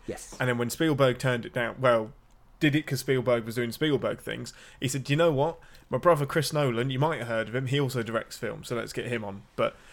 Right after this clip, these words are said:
Speaker 2: yeah, they, th-, I, I almost feel like there was an uneasy thing between Nolan and the, the scientific <laughs> advisors, because they kind of agreed, "Cool, but as long as you don't handcuff my story,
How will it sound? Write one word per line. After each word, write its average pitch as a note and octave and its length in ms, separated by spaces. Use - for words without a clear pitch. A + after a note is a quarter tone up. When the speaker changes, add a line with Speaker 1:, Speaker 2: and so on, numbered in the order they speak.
Speaker 2:
yeah, C#3 220
they, E3+ 240
th-, D3+ 300
I, D3+ 240
I C#3+ 100
almost G#3 340
feel F#3 100
like G3 140
there C3+ 80
was A#2+ 100
an C3 100
uneasy D3+ 720
thing C3 640
between A#2+ 500
Nolan B2 580
and A#2+ 220
the, A2+ 180
the C3+ 80
scientific C3+ 520
<laughs> D3+ 80
advisors, A#2 640
because B2 460
they D#3 160
kind F#3+ 260
of G#3 80
agreed, E3+ 540
"Cool, B2 380
but C#3+ 160
as C3+ 140
long F3 160
as D#3 120
you F3 80
don't D3+ 240
handcuff C#3 480
my C3 60
story, B2 580